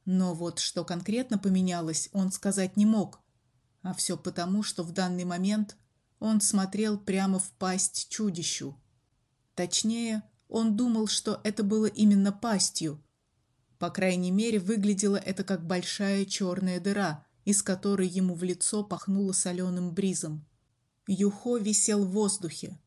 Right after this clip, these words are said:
Его тело обхватывало какое-то большое бледное существо с белыми дырами, которое подбиралось все ближе и ближе, намереваясь окольцевать его еще больше.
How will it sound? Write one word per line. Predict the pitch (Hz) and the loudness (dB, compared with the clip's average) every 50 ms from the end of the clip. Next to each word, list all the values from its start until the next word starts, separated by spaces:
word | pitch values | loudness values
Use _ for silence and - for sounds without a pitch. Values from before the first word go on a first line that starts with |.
| _ _ _ _ _ _ _ | _ _ _ _ _ _ _
Его | - 185 180 185 170 185 | -2 0 0 2 2 0
тело | 185 185 - - 233 240 240 226 | 0 0 0 0 0 0 -2 -2
обхватывало | - - 202 - - - 202 202 208 214 208 214 190 202 202 190 | -2 -2 -4 -4 -6 -2 0 0 0 2 0 0 0 2 0 2
какое-то | 196 190 185 190 - 208 202 196 196 202 | 0 -2 -2 0 2 2 2 2 2 0
большое | 185 175 190 190 185 - - - 202 202 208 | 0 2 2 0 0 -2 -2 0 2 2 2
бледное | 185 180 196 190 196 185 175 185 185 180 | 2 2 2 2 2 2 2 0 0 2
существо | 190 - - 190 - - 196 185 - - - 190 202 208 208 | 0 0 -2 -2 -2 -2 -2 -2 -4 -4 -2 0 0 0 0
с | 190 170 | 0 0
белыми | 170 190 185 185 185 185 185 185 | 2 2 2 2 2 2 2 2
дырами, | 180 208 208 202 175 160 151 143 135 123 - _ _ _ _ _ _ _ _ _ _ | 2 2 2 2 2 0 -2 -4 -6 -10 -14 _ _ _ _ _ _ _ _ _ _
которое | - 185 175 - 196 190 180 175 165 | -4 -4 0 0 0 0 0 0 -2
подбиралось | 170 190 170 165 170 190 185 185 180 175 170 170 - - | -4 -6 -4 -2 -2 -2 0 0 0 -2 -2 -2 -4 -4
все | - - - 180 | -4 -4 -2 -2
ближе | 165 165 185 185 185 185 170 165 | -2 -2 0 0 0 0 -2 -4
и | - - 185 | -4 -4 -6
ближе, | 156 160 175 196 214 220 196 175 151 151 - _ _ _ _ | -6 -2 -2 0 0 0 -2 -2 -4 -6 -10 _ _ _ _
намереваясь | - 196 196 196 196 196 190 175 196 202 202 196 196 - - | 2 6 6 6 6 6 4 2 2 2 2 2 2 0 -2
окольцевать | - 185 - - 196 185 185 - - 170 185 180 185 185 - | -4 -6 -2 -2 -2 0 0 -2 -2 -2 -4 -4 -4 -4 -4
его | - 185 175 185 175 | -6 -4 -4 -4 -4
еще | 170 175 175 160 - - 185 170 | -4 -2 -2 -2 -2 -2 -2 -4
больше. | 170 175 185 190 175 151 151 - - - - | -4 -2 -2 0 0 -2 -4 -6 -8 -8 -10